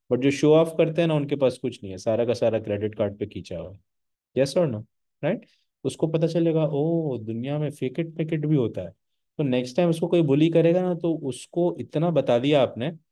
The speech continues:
कि वो सामने वाले पे अंदर अंदर हंस रहा होगा कि, "नहीं यार, ये बहुत इमेच्योर है, मुझे क्या बुली करेगा, मैं तो इसको बुली कर रहा।" कितने लोग इस बात से एग्री करते हैं? सिर्फ बच्चों पे नहीं आता है, <clears throat>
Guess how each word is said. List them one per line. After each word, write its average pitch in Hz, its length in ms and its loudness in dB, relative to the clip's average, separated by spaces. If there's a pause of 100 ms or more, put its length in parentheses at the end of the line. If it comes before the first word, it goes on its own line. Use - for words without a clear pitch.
(380)
कि 151 80 -2
वो 156 120 0
सामने 156 340 0
वाले 165 200 2
पे 165 100 -2
अंदर 143 240 -2
अंदर 147 200 -6
हंस 113 260 -6
रहा 101 100 -6
होगा 95 180 -10
कि, 131 140 -6
"नहीं 139 180 -4
यार, 147 160 2
ये 139 80 2
बहुत 127 260 0
इमेच्योर 110 460 -2
है, 120 60 -2
मुझे 107 240 -4
क्या 107 140 -2
बुली 92 240 -6
करेगा, 92 340 -8
मैं 101 180 -4
तो 104 80 -2
इसको 104 200 -4
बुली 90 240 -6
कर 87 140 -10
रहा।" 87 220 -16 (680)
कितने 160 220 0
लोग 156 180 6
इस 117 80 2
बात 107 220 0
से 113 100 -2
एग्री 98 200 -4
करते 87 260 -12
हैं? 101 80 -16 (1040)
सिर्फ 143 240 -2
बच्चों 127 340 0
पे 139 100 0
नहीं 151 140 0
आता 95 240 -2
है, 90 100 -10 (100)
<clears throat> 110 360 -10